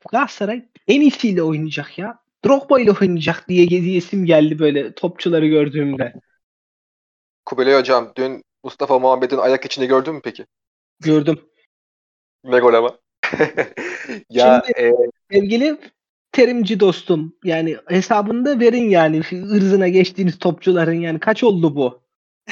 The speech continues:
Speaker 2: Vallahi onları takip etmekten Galatasaray maçı izleyemiyorum ya. Arabistan'dan link bakıyordum geçen gün.
Speaker 1: <laughs>
Speaker 2: Çikaldo izleyebilirim diye.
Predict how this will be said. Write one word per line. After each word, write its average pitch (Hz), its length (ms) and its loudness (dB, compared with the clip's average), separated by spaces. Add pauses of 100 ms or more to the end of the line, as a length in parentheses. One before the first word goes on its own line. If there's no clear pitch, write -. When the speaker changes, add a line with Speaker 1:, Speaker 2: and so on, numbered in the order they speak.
(400)
Speaker 2:
Vallahi 123 400 6
onları 131 400 0
takip 139 280 2
etmekten 143 400 2
Galatasaray 127 320 6
maçı 123 200 -2
izleyemiyorum 113 460 -6
ya. 104 220 -10
Arabistan'dan 117 680 0
link 117 160 -8
bakıyordum 107 340 -8
geçen 107 220 -14
gün. - 880 -12
Speaker 1:
<laughs> - 0 -
Speaker 2:
Çikaldo 117 560 0
izleyebilirim 113 640 -8
diye. 123 80 -20